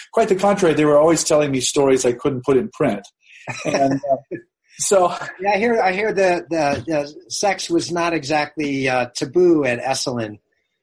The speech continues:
Speaker 1: No, no, it wa-, it, that's putting it mildly. And so that's what I did from about two thousand to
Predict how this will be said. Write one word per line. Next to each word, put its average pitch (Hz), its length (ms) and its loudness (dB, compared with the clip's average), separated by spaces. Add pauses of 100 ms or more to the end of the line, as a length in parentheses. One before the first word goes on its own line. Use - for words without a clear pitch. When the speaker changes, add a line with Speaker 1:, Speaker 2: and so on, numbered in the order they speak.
Speaker 1:
No, 156 640 0
no, 175 320 2
it 147 100 -4
wa-, 180 320 2
it, 190 260 0 (240)
that's 175 300 0
putting 165 280 0
it 160 80 -2
mildly. 135 720 0
And 151 380 -2 (480)
so 220 440 2
that's 277 260 2
what 277 120 4
I 240 140 4
did 202 360 2
from 180 120 -4
about 190 400 0 (540)
two 226 180 -2
thousand 180 640 2
to 143 420 0